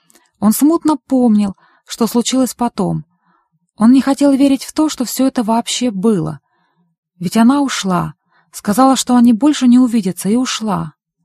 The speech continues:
Ушла, ушла. И всё остальное — лишь его домыслы. Он понял, что ей понадобились деньги, чтобы снять квартиру,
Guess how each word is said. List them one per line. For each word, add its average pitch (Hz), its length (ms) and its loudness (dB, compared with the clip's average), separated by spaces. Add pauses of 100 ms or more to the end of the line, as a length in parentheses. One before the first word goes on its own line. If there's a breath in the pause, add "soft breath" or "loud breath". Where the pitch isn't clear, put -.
(140)
Ушла, 202 580 -4
ушла. 240 540 -2 (1120)
И 208 80 -2
всё 247 220 0
остальное — 247 500 0
лишь 220 240 -2
его 240 180 0
домыслы. 208 640 0 (520)
Он 208 180 0
понял, 302 260 0
что - 160 -4
ей 247 140 0
понадобились 226 580 0
деньги, 175 460 -2 (220 soft breath)
чтобы 190 260 -2
снять 233 300 0
квартиру, 175 640 -4